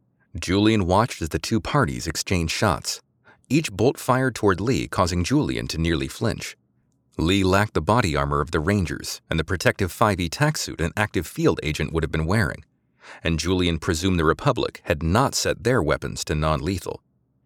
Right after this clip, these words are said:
He needed to do something more. Julian swept the binoculars to Lee's opponent, the thickness of the wood blocking his view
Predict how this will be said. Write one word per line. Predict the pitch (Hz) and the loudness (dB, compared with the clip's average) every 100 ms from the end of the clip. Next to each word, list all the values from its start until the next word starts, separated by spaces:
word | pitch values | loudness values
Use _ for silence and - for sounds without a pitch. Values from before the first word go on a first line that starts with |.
| _ | _
He | - 113 | -4 0
needed | 104 135 76 | 2 2 0
to | 82 | -2
do | 78 80 | -2 0
something | 85 76 65 | -2 -2 -2
more. | 71 90 67 - _ _ _ _ _ _ _ - - - | 0 0 -2 -8 _ _ _ _ _ _ _ -20 -18 -10
Julian | 90 101 139 156 147 | -2 2 4 4 2
swept | - 123 - | 2 0 0
the | |
binoculars | 92 92 110 - 67 55 - | 0 2 2 0 -4 -4 -2
to | 85 | -2
Lee's | 80 82 | 0 -2
opponent, | 76 107 92 - - _ _ _ | -2 -2 -2 -4 -12 _ _ _
the | - | -4
thickness | 76 - - 113 - | 0 0 0 -2 -2
of | 80 | -2
the | 85 | 0
wood | 117 - - | 2 0 0
blocking | 85 98 110 90 | 0 2 2 -2
his | 87 | -2
view | 85 110 73 - | -2 -2 -2 -6